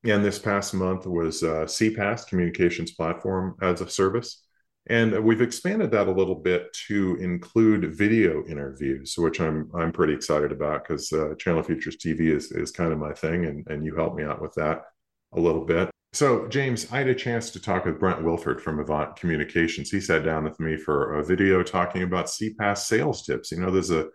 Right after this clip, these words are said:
a term that's been around now for a few years, but, uh, you know,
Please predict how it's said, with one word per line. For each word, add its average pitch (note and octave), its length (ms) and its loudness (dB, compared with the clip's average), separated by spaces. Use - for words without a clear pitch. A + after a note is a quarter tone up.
a F#2 160 2
term D#3 360 0
that's B2 160 0
been A#2 140 -2
around G#2+ 360 0
now F#2+ 140 2
for F#2 240 2
a - 60 -2
few F#3+ 320 -2
years, F#2+ 480 -2
but, F#2 260 -2
uh, F2+ 280 0
you B2 160 4
know, G2 320 2